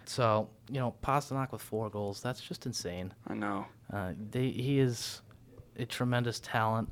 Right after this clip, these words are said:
Speaker 1: Up until that point, that brought him to six goals on the season.
Speaker 2: And especially one of those power play goals with the hat trick. That was pretty good. The
Speaker 1: Yeah.
Speaker 2: power play, once again, has been amazing.
Speaker 1: Oh, absolutely.
Speaker 2: I think we saw the best of the power play in that Anaheim game.
Speaker 1: Y-, do you think?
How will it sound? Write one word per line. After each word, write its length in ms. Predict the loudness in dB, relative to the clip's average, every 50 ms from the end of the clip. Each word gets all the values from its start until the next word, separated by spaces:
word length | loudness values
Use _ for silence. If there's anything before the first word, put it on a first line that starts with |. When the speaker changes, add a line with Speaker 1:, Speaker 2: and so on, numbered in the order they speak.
| -6 -2
Speaker 1:
Up 180 | -2 0 2 2
until 240 | -2 0 0 0 2
that 200 | 4 2 2 2
point, 280 | 0 0 0 0 2 2
that 180 | 0 0 2 2
brought 220 | 4 4 4 4
him 100 | 2 0 0
to 120 | -2 -4
six 280 | -4 -2 -2 -4 -4 -2
goals 320 | 0 2 2 2 2 0
on 120 | 0 -2
the 60 | -2 -4
season. 540 | 0 2 6 6 6 8 6 6 4 4 0 -4 -14 -20 -20 -20 -20 -20 -20 -20 -20 -8 -4
Speaker 2:
And 180 | -2 -2 0
especially 300 | 2 10 10 10 12 12
one 120 | 12 12 12
of 40 | 12
those 120 | 10 6
power 280 | 6 10 12 12 12 12
play 200 | 12 10 4 6
goals 280 | 6 8 8 8 6 6
with 100 | 2 2
the 60 | 10
hat 220 | 12 12 12 12
trick. 240 | 12 6 -2 -2 0
That 140 | 6 8 10
was 160 | 10 8 8
pretty 240 | 8 6 8 8 8
good. 340 | 10 10 10 10 8 6 0 -8 -16 -20 -20 -20 -18 4 6
The 80 | 8 12
Speaker 1:
Yeah. 60 | 12
Speaker 2:
power 180 | 12 12 12
play, 160 | 12 12 12 12
once 220 | 12 10 8 8
again, 180 | 6 6 6 4
has 100 | 4 2
been 120 | 0 0
amazing. 440 | 0 2 2 2 2 2 2 0 -2 -4 4 8
Speaker 1:
Oh, 220 | 10 10 10 10
absolutely. 720 | 10 8 8 8 6 4 0 2 2 2 2 2 2 6 10
Speaker 2:
I 100 | 12 12
think 160 | 12 12 12
we 100 | 10 8
saw 180 | 10 12 12 12
the 100 | 12 12
best 240 | 10 10 10 10
of 60 | 4 0
the 60 | 2
power 240 | 6 8 8 8 8
play 180 | 6 4 4 4
in 80 | 6
that 160 | 6 6 8
Anaheim 380 | 8 6 6 6 4 4 4 4
game. 280 | 4 4 2 2 0 -4 -12 -20 -20 -20 -20 -20 -20 -20 -18 -8 -4
Speaker 1:
Y-, 240 | -2 0 0 -2 -4 0
do 120 | 4 6
you 120 | 8 8 8
think? 340 | 8 6 6 6 4 2